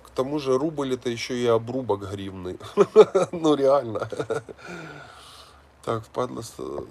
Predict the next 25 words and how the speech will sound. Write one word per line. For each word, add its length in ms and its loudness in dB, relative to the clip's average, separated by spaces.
блин, 260 -12
впадло 400 -8
становится 560 -10
разговаривать 580 -6
на 60 -8
языке 440 -8
оккупанта. 560 -8
Что 240 -12
тут 260 -20
не 100 -12
понять? 540 -12
Не, 320 0
мне, 420 2
слушай, 480 -4
блин, 360 -4
ну, 260 -8
это 200 -6
я, 240 4
во-первых, 440 -2
не 100 -4
считаю 480 2
русский 360 -6
язык, 360 -8
что 200 -6
это 460 -4